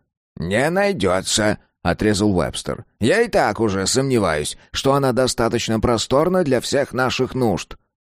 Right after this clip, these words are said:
"Как поживает стройка?" поинтересовалась Салли. "Иди сама, посмотри",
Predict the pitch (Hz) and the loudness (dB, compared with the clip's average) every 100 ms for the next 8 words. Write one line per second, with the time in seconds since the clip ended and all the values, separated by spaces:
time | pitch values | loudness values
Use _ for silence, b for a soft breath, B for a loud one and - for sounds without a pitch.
0 | _ _ _ _ - 247 - 185 175 165 | _ _ _ _ -2 0 0 2 4 2
1 | 147 - 143 127 - 165 - _ - 113 | 0 -2 -2 -2 -2 -6 -8 _ 0 0
2 | 98 101 101 92 90 85 - 87 78 64 | 2 2 2 2 2 0 -2 0 0 -4
3 | - _ _ _ - 110 139 247 - 143 | -10 _ _ _ 0 2 4 2 2 2
4 | 104 92 87 - 117 110 110 95 87 78 | 2 2 0 -2 -2 0 0 0 -2 -4